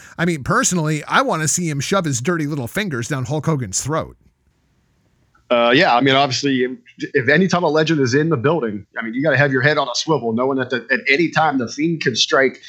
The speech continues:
Speaker 2: And you got all, you know, you know, the speculation, the hot rumors going around,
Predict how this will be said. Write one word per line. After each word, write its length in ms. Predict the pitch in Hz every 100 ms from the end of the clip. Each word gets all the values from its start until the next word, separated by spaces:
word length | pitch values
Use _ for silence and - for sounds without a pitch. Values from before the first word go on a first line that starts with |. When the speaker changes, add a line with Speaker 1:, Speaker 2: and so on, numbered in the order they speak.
| - 131
Speaker 2:
And 80 |
you 80 | 143
got 140 | 156 135
all, 260 | 202 240
you 80 | 185
know, 120 | 147 135 -
you 120 | 160 143
know, 160 | 123
the 40 | 117
speculation, 760 | - 175 170 147 147 139 143
the 100 | 120
hot 220 | 143 160 160
rumors 360 | 160 165 151
going 240 | 156 151 147
around, 400 | 143 143 139